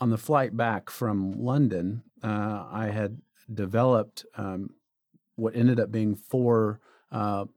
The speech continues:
pulmonary embolisms, and two in each lung, and, uh, a pretty extensive bl-, blood clot in my leg.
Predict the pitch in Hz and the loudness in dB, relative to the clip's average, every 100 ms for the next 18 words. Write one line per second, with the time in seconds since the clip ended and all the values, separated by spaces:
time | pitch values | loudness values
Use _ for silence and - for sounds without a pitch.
0 | _ _ - 131 120 110 110 110 131 123 | _ _ -4 2 4 4 2 2 4 4
1 | 95 95 - - - - 104 104 104 - | 0 -6 -12 -12 -8 -4 -2 0 -4 -8
2 | _ - 135 120 113 98 - 120 107 98 | _ 0 4 4 4 2 -2 -2 0 -2
3 | - _ _ _ _ 143 110 107 104 104 | -8 _ _ _ _ -6 -4 -2 -2 -4
4 | 107 104 104 - 104 101 139 _ _ _ | -6 -10 -14 -12 -14 -14 -16 _ _ _
5 | - 160 117 - 120 110 98 - 117 - | -4 0 0 0 -2 -2 -4 -6 -8 -6
6 | 117 110 110 113 - 107 98 - 104 92 | -4 -2 -2 -4 -6 -4 -4 -4 -6 -4
7 | 92 107 127 98 87 | -6 -4 -4 -4 -6